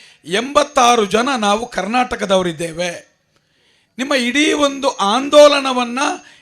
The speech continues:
ಇಡೀ ಇದರನ್ನ ನಾವು ಅತ್ಯಂತ ಸೂಕ್ಷ್ಮವಾಗಿ ಗಮನಿಸ್ತಾ ಇದ್ದೇವೆ. ಮಾತ್ರವಲ್ಲ, ದಿನ ಬೆಳಿಗ್ಗೆದ್ದು ನಮ್ಮ ತಂಡ ಅದಕ್ಕೋಸ್ಕರ ವಿಶೇಷವಾದಂಥ ಪ್ರಾರ್ಥನೆ, ಸೌಜನ್ಯ ಹೋರಾಟ, ಮತ್ತೆ ಅಲ್ಲಿಯ ಇಡೀ ವ್ಯವಸ್ಥೆಗೋಸ್ಕರ ನಾವು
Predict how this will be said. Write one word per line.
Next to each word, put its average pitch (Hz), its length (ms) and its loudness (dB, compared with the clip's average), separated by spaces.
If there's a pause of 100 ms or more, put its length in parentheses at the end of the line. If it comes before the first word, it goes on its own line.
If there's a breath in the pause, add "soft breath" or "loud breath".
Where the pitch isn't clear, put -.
(100)
ಇಡೀ 269 260 -2
ಇದರನ್ನ 262 460 0
ನಾವು 247 260 2
ಅತ್ಯಂತ 247 380 -2
ಸೂಕ್ಷ್ಮವಾಗಿ 233 720 -4
ಗಮನಿಸ್ತಾ 214 520 -2
ಇದ್ದೇವೆ. 190 720 -4 (500)
ಮಾತ್ರವಲ್ಲ, 208 680 0 (680 soft breath)
ದಿನ 254 180 -4 (200)
ಬೆಳಿಗ್ಗೆದ್ದು 233 840 -2 (200 soft breath)
ನಮ್ಮ 247 360 -4
ತಂಡ 220 360 -2 (320)
ಅದಕ್ಕೋಸ್ಕರ 220 640 -2
ವಿಶೇಷವಾದಂಥ 190 1120 -2 (520 loud breath)
ಪ್ರಾರ್ಥನೆ, 190 680 -2
ಸೌಜನ್ಯ 226 520 0
ಹೋರಾಟ, 190 500 2
ಮತ್ತೆ 196 680 -4 (120)
ಅಲ್ಲಿಯ 208 420 -2
ಇಡೀ 294 300 0
ವ್ಯವಸ್ಥೆಗೋಸ್ಕರ 240 840 -2
ನಾವು 208 360 -4